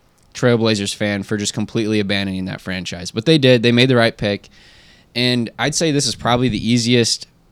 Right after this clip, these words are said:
pick to make in the draft besides the number one pick in Wemby. Uh, Scoot's obviously N B A ready.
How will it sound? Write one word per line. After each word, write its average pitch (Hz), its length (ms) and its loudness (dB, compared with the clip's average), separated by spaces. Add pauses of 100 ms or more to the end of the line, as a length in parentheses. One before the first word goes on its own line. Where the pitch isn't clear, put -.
pick 127 220 -2
to 104 100 -4
make 107 240 2
in 127 60 0
the 123 80 2
draft 120 320 2
besides 110 500 0
the 104 220 -4
number 113 260 2
one 113 160 2
pick 117 240 0
in 107 220 -2
Wemby. 120 380 2 (760)
Uh, 101 420 -2 (200)
Scoot's - 360 -2
obviously 110 720 0
N 110 160 0
B 110 140 6
A 110 40 4
ready. 113 440 0